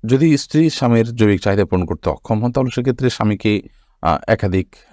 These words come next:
বিয়ের ক্ষেত্রে তিনি সহযোগিতা করবেন এবং, আহ, স্বামীর চরিত্র হেফাজত করা একটা গুরুত্বপূর্ণ বিষয় এবং বিয়ের অন্যতম লক্ষ্য এটি। তো সে লক্ষ্য যদি পূরণে, আহ, অপারগ হন তিনি, তাহলে সেক্ষেত্রে স্বামী গুনাহের দিকে যেতে পারেন,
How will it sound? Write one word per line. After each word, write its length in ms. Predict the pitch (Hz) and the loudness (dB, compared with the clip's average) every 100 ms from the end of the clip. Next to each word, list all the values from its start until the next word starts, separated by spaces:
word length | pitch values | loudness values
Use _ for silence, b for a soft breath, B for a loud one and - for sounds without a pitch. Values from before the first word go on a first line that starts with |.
| b | b
বিয়ের 320 | 87 101 110 | 0 4 4
ক্ষেত্রে 300 | - 90 90 | 4 -2 -2
তিনি 160 | 78 80 | -2 0
সহযোগিতা 440 | 87 76 73 76 | 0 0 -2 -4
করবেন 300 | - 80 123 - b b | -4 -2 -2 -4 b b
এবং, 420 | 92 87 82 80 - | 0 0 0 -2 -4
আহ, 300 | - 73 62 - | -6 -4 -4 -6
স্বামীর 340 | - 117 147 | -4 0 0
চরিত্র 360 | - 113 - 98 | 0 -4 0 -2
হেফাজত 400 | 95 87 80 - | 2 2 0 -2
করা 180 | 80 | -2
একটা 160 | 80 80 | 0 -2
গুরুত্বপূর্ণ 540 | 80 101 - 90 76 | 0 0 -2 -2 -2
বিষয় 260 | 69 73 - - | -2 -2 -4 -4
এবং 160 | 78 | -4
বিয়ের 160 | 80 90 - | 0 0 0
অন্যতম 520 | 110 110 123 110 92 82 - - | 0 2 2 2 0 -2 -6 0
লক্ষ্য 360 | 98 113 - | 2 2 -2
এটি। 200 | 73 65 - _ | -2 -2 -8 _
তো 80 | - | -2
সে 160 | 131 156 | 2 2
লক্ষ্য 300 | 151 - 156 | 2 0 0
যদি 260 | 147 139 | 2 2
পূরণে, 640 | 139 - 101 101 98 90 85 _ _ - | 0 2 2 2 0 -2 -6 _ _ -4
আহ, 360 | 78 80 76 - | 0 0 0 0
অপারগ 320 | 113 127 110 | 2 2 2
হন 180 | 104 85 | -2 -2
তিনি, 200 | 82 78 | -2 0
তাহলে 260 | 90 101 | 0 0
সেক্ষেত্রে 500 | 98 104 104 - 98 | -2 -4 -4 -2 -2
স্বামী 440 | 95 - 127 135 131 | -2 -2 0 0 0
গুনাহের 360 | 101 107 135 | 0 0 0
দিকে 180 | 113 95 | 0 0
যেতে 220 | 82 80 | 0 -2
পারেন, 360 | - 76 76 | 0 0 -2